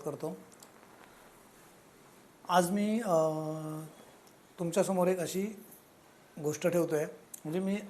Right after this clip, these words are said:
<clears throat> माझ्या घरामध्येच घडलेली, म्हणजे माझ्या मामांबद्दलची गोष्ट आहे,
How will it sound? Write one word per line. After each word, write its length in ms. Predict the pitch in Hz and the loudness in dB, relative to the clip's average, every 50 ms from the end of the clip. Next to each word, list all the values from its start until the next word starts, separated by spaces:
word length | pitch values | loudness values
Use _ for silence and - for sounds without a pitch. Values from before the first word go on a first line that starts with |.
| - - | 4 10
<clears throat> 380 | - 247 - 185 160 151 143 139 | 12 12 12 12 8 4 0 0
माझ्या 360 | 151 147 147 156 165 165 180 - - - - - - - - - - | 0 2 4 6 6 4 4 0 -8 -14 -20 -20 -20 -20 -20 -14 -10
घरामध्येच 760 | 175 143 139 135 156 170 170 170 175 185 180 - - - - - - - - - - - | -8 -6 0 2 2 2 4 4 4 4 4 2 -2 -4 -6 -10 -18 -20 -20 -20 -16 -6
घडलेली, 400 | 170 151 151 151 156 156 147 147 | -2 -2 0 2 2 0 0 0
म्हणजे 180 | 143 151 147 147 | -4 -4 -8 -6
माझ्या 320 | 147 143 143 147 156 156 156 - - - - - - - | -6 -4 -2 0 -2 -2 -2 -8 -14 -20 -20 -20 -16 -4
मामांबद्दलची 760 | 160 143 139 156 160 170 170 170 156 139 147 147 147 147 151 147 | -2 0 2 2 0 2 2 0 0 2 0 0 0 -2 -4 -4
गोष्ट 260 | 139 139 - - 156 | -4 -6 -4 -6 -6
आहे, 180 | 135 131 147 | -4 -4 -6